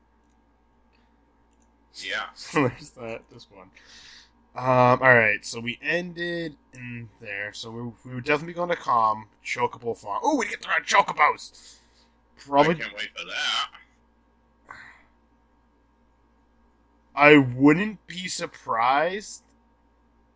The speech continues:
Speaker 2: if it e-, if the next part ends either after Nibelheim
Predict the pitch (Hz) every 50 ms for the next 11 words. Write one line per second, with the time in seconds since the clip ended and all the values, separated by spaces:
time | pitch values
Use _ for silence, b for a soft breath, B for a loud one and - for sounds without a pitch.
0 | _ _ _ _ _ _ _ _ _ _ _ _ _ _ _ 117 131 123 - 147
1 | 143 - - _ - 131 135 135 139 139 135 135 123 - 123 135 143 - - -
2 | - 151 147 147 143 - - _ - 117 123 127 127 131 135 135 135 135 135 135
3 | - - - - - b b b b b b b b b b b b b b b
4 | - _ _ _ _ _ _ _ _ _ _ _ _ _ _ _ _ _ _ _
5 | _ _ _ _ _ _ _ _ _ _ _ _ _ _ _ _ _ _ _ _
6 | _ _ _ _ _ _ _ _ _ _ _ _ _ _ _ _ _ 139 139 139
7 | 135 131 135 131 127 123 120 117 - - 131 139 147 151 - - - _ 170 175
8 | 170 165 156 151 156 165 160 156 156 170 170 156 156 165 175 170 170 170 170 175
9 | 180 175